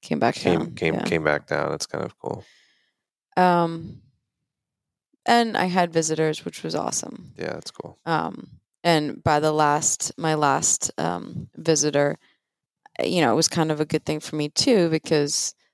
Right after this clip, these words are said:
Speaker 1: um, while she's a friend, she's also, like, a member client, and I sometimes struggle with that. Like, I have to put on this, like,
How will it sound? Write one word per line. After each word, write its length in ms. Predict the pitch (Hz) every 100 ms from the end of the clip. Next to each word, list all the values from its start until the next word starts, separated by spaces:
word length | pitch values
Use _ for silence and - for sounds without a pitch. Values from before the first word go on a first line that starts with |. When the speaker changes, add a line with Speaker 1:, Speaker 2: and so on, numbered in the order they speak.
| _ _ _ -
Speaker 1:
um, 560 | - - - - - - _ _ _ _ _ _ _
while 260 | 175 156
she's 240 | 156 156 139
a 80 | -
friend, 680 | - 247 175 143 143 160 - _ _ _ _ _ -
she's 260 | - 175
also, 360 | 165 147 - 147
like, 220 | 135 - - -
a 80 |
member 460 | 151 139 135 131 131
client, 640 | - 135 135 - 143 - -
and 300 | - 151 143 -
I 200 | 143 147
sometimes 480 | 147 160 - 147 151
struggle 400 | - 147 143 -
with 200 | - -
that. 240 | 147 143
Like, 180 | - - -
I 60 | 156
have 140 | 160
to 100 | -
put 240 | - - 151
on 200 | 139 135
this, 400 | 143 - - - - _ _ _ _ _ _ _ _ _ _ _ _ _ _ _ _ _ _
like, 380 | - - - -